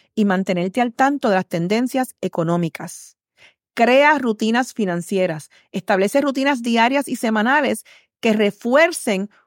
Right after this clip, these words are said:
unos comportamientos financieros saludables. Y sobre todo, te invito a mantener la conexión con nuestro podcast y explorar muchos más recursos disponibles. La educación financiera,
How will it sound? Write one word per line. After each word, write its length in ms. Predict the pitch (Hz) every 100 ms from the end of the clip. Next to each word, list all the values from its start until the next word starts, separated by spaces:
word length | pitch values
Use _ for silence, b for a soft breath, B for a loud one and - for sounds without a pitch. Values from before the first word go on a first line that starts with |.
| b
unos 240 | - 214 233
comportamientos 920 | 262 262 254 240 214 214 220 247 247
financieros 640 | 226 196 190 233 247 262 -
saludables. 1120 | - - - 196 175 175 170 156 156 - - _ _ _ _ _ _ _ _ -
Y 100 | 190
sobre 280 | 214 202
todo, 220 | 202 277 285
te 100 | 208
invito 320 | 196 202 269
a 40 |
mantener 340 | 240 208 185 185
la 100 | 214
conexión 480 | 214 214 - 196
con 140 | 220 202
nuestro 240 | 185 240
podcast 540 | 233 170 - 233 - - b b b
y 100 | 233
explorar 380 | - 262 302
muchos 280 | 302 262 277
más 160 | 262 254
recursos 500 | 254 247 233 262 -
disponibles. 760 | 226 - 185 170 180 160 147 - b b b
La 100 | 185
educación 400 | 185 185 196 190
financiera, 720 | 254 233 233 - 254 262 254